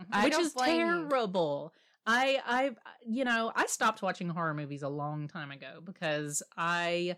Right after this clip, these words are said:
Speaker 2: got too scared and it kept me up at night. And
Speaker 1: Mm-hmm.
Speaker 2: I, I got to the place where I thought, "I'm an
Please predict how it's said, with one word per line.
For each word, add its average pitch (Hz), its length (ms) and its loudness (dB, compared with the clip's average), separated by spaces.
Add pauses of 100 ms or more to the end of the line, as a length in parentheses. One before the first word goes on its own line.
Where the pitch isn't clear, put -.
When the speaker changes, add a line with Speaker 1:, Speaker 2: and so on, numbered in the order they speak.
(440)
Speaker 2:
got 165 200 -4
too 277 160 0
scared 339 680 0
and 180 480 0
it 180 180 -6
kept - 180 -8
me 220 140 -2
up 440 160 -8
at 302 140 -4
night. 143 360 -4
And - 200 0
Speaker 1:
Mm-hmm. - 100 2
Speaker 2:
I, 185 180 0
I 175 80 -2
got 208 180 -4
to - 60 -8
the 214 80 -8
place 240 420 -6
where 190 120 -4
I 165 120 2
thought, 160 480 -2
"I'm 269 180 -2
an 392 80 -8